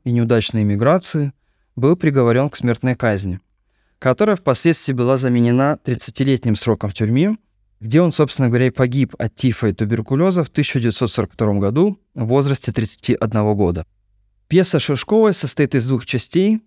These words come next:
которые противопоставлены друг другу. Первая часть — это закольцованное цитирование четырех строк стихотворения в английском переводе,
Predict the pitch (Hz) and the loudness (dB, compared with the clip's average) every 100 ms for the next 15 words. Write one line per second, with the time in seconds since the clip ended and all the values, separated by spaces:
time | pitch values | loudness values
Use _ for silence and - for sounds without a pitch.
0 | _ _ 120 110 185 185 180 117 123 110 | _ _ -2 2 2 2 0 -2 -2 -2
1 | 113 - 131 131 120 113 117 110 98 90 | -4 0 2 2 0 0 -2 0 -2 -4
2 | 78 - _ _ _ _ _ _ _ _ | -10 -16 _ _ _ _ _ _ _ _
3 | _ _ 175 214 185 143 - 107 - - | _ _ 2 4 4 2 0 -2 -4 -14
4 | _ _ - 120 131 131 - 131 - 131 | _ _ -10 -2 0 0 -2 -4 0 0
5 | - 196 214 185 165 151 - - 113 151 | 2 2 4 2 2 -2 -4 -8 -6 0
6 | 160 139 120 110 - 120 104 - - 165 | 2 2 2 0 -2 0 0 -2 -2 0
7 | 196 - _ - 117 - 113 117 120 113 | -2 -12 _ -8 -6 -4 0 2 4 2
8 | 104 107 107 110 - 101 107 101 107 135 | 2 2 0 -2 -2 -2 0 0 0 0
9 | 165 180 | 0 -4